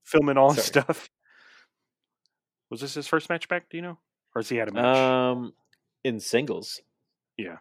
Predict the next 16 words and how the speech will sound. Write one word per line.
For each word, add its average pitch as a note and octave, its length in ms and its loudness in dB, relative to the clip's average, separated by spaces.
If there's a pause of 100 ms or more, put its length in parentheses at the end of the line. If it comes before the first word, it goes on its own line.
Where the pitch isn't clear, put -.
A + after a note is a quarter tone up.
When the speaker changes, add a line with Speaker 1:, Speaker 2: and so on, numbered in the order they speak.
(320)
Speaker 1:
Okay. - 200 -18 (200)
Speaker 2:
He's G#2+ 220 -4
done, B2 460 2
he's B2+ 160 -4
done E3+ 160 0
a B2 60 0
couple A2 280 -2
tag G2 320 -4
matches F2 380 -12 (120)
as F#2+ 140 -14
well, C#3+ 140 2
Speaker 1:
Yeah, B2+ 120 6
with A#2 140 -4
Speaker 2:
Joe. D2+ 100 -16 (480)
Speaker 1:
but C#3 120 -6
they C3 220 2